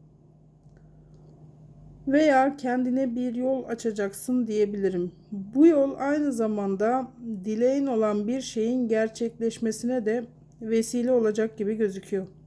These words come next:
Yani sıkıntıların ve zorluklar içinde açacağım bu yol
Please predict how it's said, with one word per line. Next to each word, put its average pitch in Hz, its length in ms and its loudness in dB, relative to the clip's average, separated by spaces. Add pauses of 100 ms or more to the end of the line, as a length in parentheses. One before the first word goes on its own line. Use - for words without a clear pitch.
(4000)
Yani 339 260 4
sıkıntıların 311 920 4
ve 269 100 2
zorluklar 254 560 2
içinde 254 380 0
açacağım 233 680 0
bu 226 80 2
yol 277 340 4